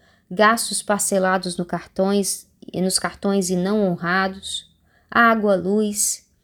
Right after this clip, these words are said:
Essa é uma pesquisa da Confederação Nacional do Comércio. Esse número é um recorde histórico desde o início da série, que começou em dois mil e dez.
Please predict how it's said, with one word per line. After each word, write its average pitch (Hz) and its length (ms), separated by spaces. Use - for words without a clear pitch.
Essa 247 240
é 254 40
uma 254 100
pesquisa 226 460
da 233 100
Confederação 233 800
Nacional 208 480
do 208 80
Comércio. 190 640
Esse - 220
número 294 300
é 285 40
um 269 60
recorde 247 460
histórico 226 600
desde 247 360
o - 20
início 233 260
da 233 140
série, 202 400
que 202 80
começou 202 420
em 202 60
dois 202 180
mil 202 120
e 208 40
dez. 147 540